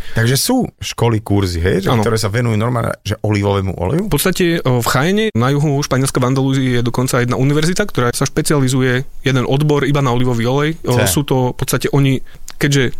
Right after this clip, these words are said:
Speaker 2: tých výrobcov, tých obchodníkov, tých,
Speaker 1: Mm.
Speaker 2: e, rôznych ľudí z fachu je tam, mm, veľmi veľa, tak musia mať odborné vzdelanie. A pomedzi výrobcov, pomedzi pestovateľov tohto spektra na tej univerzite sú aj ľudia, ktorí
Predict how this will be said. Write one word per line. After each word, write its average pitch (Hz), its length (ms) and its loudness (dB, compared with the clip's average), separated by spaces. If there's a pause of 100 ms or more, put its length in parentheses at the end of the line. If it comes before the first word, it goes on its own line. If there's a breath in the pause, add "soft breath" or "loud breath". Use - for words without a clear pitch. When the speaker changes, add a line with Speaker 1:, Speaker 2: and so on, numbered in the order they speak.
(220)
Speaker 2:
tých 117 160 2
výrobcov, 139 640 2
tých - 320 -2 (160)
obchodníkov, 127 720 2
tých, 113 240 0
Speaker 1:
Mm. 95 60 2
Speaker 2:
e, 135 60 2 (200)
rôznych 135 480 0
ľudí 131 340 2
z 135 140 0
fachu 131 400 2 (160 loud breath)
je 139 140 0
tam, 131 260 2 (240)
mm, 117 320 0
veľmi 139 240 2
veľa, 127 180 2
tak 110 140 -2
musia 147 320 0
mať 110 320 -4
odborné 127 320 2
vzdelanie. 131 480 0 (520 loud breath)
A 117 320 2
pomedzi 139 560 0
výrobcov, 131 560 0
pomedzi 127 240 0
pestovateľov 127 800 0
tohto - 240 -4
spektra 127 400 0
na 131 80 0
tej 131 160 -2
univerzite 139 560 0 (320 loud breath)
sú - 240 0
aj 131 160 0
ľudia, 131 160 2
ktorí 120 320 0